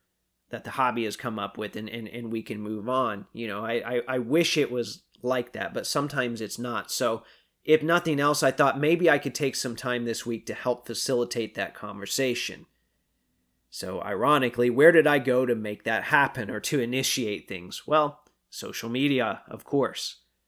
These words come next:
So on Tuesday afternoon, I asked you guys, "What do you think we can do as a hobby community to better preserve our hobby history?" So what I want to do here,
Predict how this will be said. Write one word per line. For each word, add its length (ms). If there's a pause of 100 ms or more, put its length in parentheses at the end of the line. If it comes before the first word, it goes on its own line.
(240)
So 160
on 80
Tuesday 380
afternoon, 480
I 100
asked 300
you 80
guys, 320
"What 160
do 80
you 80
think 260
we 100
can 140
do 140
as 100
a 60
hobby 320
community 480
to 100
better 340
preserve 540
our 140
hobby 400
history?" 640 (1080)
So 160
what 140
I 60
want 180
to 60
do 180
here, 360